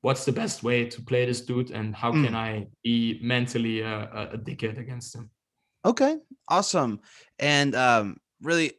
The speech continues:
Speaker 2: so I have another question for you
Speaker 1: Mm-hmm.
Speaker 2: about talking back to the Michael Starry time. Um,
Speaker 1: Mm-hmm.
Speaker 2: you said they are, um, you said they weren't playing adult soccer. With almost the <laughs> same guys back,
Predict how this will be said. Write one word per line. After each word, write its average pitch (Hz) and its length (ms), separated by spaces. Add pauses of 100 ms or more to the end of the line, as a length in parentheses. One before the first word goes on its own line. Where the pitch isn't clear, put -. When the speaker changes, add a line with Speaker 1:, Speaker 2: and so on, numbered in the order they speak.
(120)
Speaker 2:
so 143 340
I 151 60
have 165 120
another 151 200
question 147 360
for 147 180
you 143 220
Speaker 1:
Mm-hmm. - 280
Speaker 2:
about 131 320
talking 139 380
back 123 240
to 143 100
the 117 140
Michael 120 320
Starry 127 380
time. 135 360 (300)
Um, 117 260
Speaker 1:
Mm-hmm. 139 160 (260)
Speaker 2:
you 165 160
said 190 460 (180)
they 143 180 (180)
are, 135 320
um, 107 240 (640)
you 175 160
said 202 200
they 190 100
weren't 170 320
playing 165 220
adult 139 360
soccer. 123 480
With 139 220
almost 220 360
the 156 80
<laughs> - 180
same 196 240
guys 147 340
back, 123 400